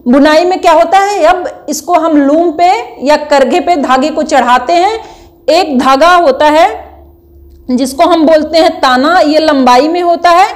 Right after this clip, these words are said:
और दूसरा धागा होता है बाना, जिसको हम कह सकते हैं चौड़ाई या अनुदैर्ध्य या क्षैतिज। तो दो धागे दो टाइप से होते हैं, एक लंबाई में जिसको ताना बोलते हैं, एक चौड़ाई या हम कह सकते हैं क्षैतिज या पड़ा धागा,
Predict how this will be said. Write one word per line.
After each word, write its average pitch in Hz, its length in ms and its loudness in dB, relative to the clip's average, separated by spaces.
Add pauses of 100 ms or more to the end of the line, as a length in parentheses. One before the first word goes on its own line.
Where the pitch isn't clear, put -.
(320)
और - 80 -2
दूसरा 302 460 0
धागा 311 320 0
होता 320 320 0
है 403 240 0
बाना, 262 560 -2 (240)
जिसको 262 280 -4
हम 339 160 0
कह 320 180 0
सकते 330 320 -2
हैं 339 140 2
चौड़ाई 277 500 2
या 320 280 0 (460)
अनुदैर्ध्य 294 600 2
या 349 180 2
क्षैतिज। 269 680 -6 (560)
तो 240 100 -2
दो 311 260 2
धागे 294 320 0
दो 311 180 -2
टाइप 330 280 0
से 370 160 -6
होते 359 260 -4
हैं, 359 120 -2
एक 359 120 -8
लंबाई 277 460 0
में 359 180 -4
जिसको 339 280 -6
ताना 285 380 -2
बोलते 330 360 -2
हैं, 392 440 -4
एक - 500 -4 (120)
चौड़ाई 285 440 2
या 330 140 0
हम 311 160 -2
कह 302 160 -4
सकते 302 340 -6
हैं 302 160 -4
क्षैतिज 262 480 -4
या 311 100 2
पड़ा 302 320 2
धागा, 294 520 0